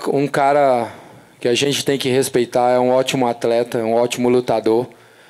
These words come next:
mas ele nunca enfrentou um, um oponente como eu, que movimenta, que é forte, que tem defesa de queda, tem jiu-jitsu, é um cara completo. Então, eu sou o maior problema,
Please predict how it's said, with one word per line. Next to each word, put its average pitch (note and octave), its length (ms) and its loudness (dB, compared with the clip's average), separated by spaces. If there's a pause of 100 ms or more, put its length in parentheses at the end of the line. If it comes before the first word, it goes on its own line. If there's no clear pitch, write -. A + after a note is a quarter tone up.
(140)
mas A#2 760 -2
ele B2+ 240 0
nunca C#3 280 -2
enfrentou C3+ 640 0
um, A#2+ 420 -2 (120)
um B2 120 -2
oponente B2+ 640 0
como B2 400 -2
eu, B2 320 0 (640)
que - 140 -8
movimenta, A#2+ 960 -2
que A#2+ 180 -4
é A#2+ 80 -2
forte, B2 760 -2 (420)
que A#2+ 100 -8
tem C3 240 -2
defesa B2+ 420 0
de A2 100 -6
queda, B2 360 0
tem B2+ 220 -2
jiu-jitsu, A#2+ 680 -2 (500)
é A#2 360 -2
um A#2 100 -2
cara B2+ 300 0
completo. A#2+ 640 -2 (340)
Então, B2 840 0
eu B2+ 120 0
sou C#3+ 240 2
o - 20 2
maior C#3 360 2
problema, B2+ 600 0